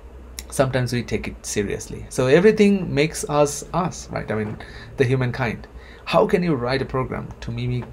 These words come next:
this, right? So, uh, so I don't want to go into, uh, the, the religious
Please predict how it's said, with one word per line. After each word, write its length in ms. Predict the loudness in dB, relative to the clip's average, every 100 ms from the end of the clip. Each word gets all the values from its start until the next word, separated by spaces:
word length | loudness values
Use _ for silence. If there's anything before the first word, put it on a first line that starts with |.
| -14 -4
this, 520 | -2 -2 -4 -10 -10 -6
right? 220 | -4 -4 -2
So, 380 | 0 2 2
uh, 460 | 0 2 2 2 0 -4 -18 -20 -20 -20 -18
so 120 | 10 12
I 80 |
don't 180 | 12 12
want 180 | 8 8
to 60 | 8
go 280 | 10 10 8
into, 580 | 4 -2 0 0 0
uh, 260 | 0 -2 -2
the, 240 | 0 -2 -4 -12 -16 -4
the 100 | -2
religious 720 | 2 2 2 2 0 -2 -8